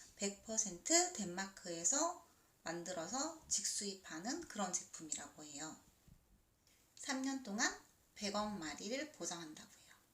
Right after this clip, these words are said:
삼 년. 음, 상온 보관이 가능하니까 휴대하기도 되게 매우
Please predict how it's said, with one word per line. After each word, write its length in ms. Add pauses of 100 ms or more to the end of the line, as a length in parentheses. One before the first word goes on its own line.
(480)
삼 240
년. 160 (3750)
음, 240 (720)
상온 360
보관이 380
가능하니까 960 (920)
휴대하기도 680
되게 600
매우 480